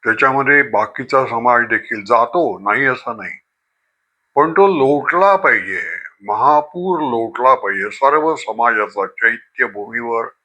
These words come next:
नागपूरच्या दीक्षाभूमीवर आंबेडकर हे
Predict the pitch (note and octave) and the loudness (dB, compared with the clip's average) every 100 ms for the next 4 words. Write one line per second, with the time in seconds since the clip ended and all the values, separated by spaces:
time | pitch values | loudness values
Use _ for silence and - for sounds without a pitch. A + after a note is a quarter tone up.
0 | _ _ _ _ _ _ A2 G#2 - A2 | _ _ _ _ _ _ -2 -2 -4 -10
1 | G#2 G#2+ G#2+ G#2 G#2 - A#2+ A2+ G#2+ G2+ | -6 0 0 0 -2 0 2 2 0 -8
2 | G#2 G#2 G2+ G2+ G2 - _ _ _ _ | -10 -10 -8 -10 -14 -20 _ _ _ _
3 | _ _ _ _ _ _ _ _ _ A#2 | _ _ _ _ _ _ _ _ _ 0
4 | A#2 C3 F#3 F3+ F#3 F#3 F#3 D3+ C#3 C#3 | 0 2 4 2 0 0 2 2 2 4
5 | D3+ D#3 E3+ | 2 0 -4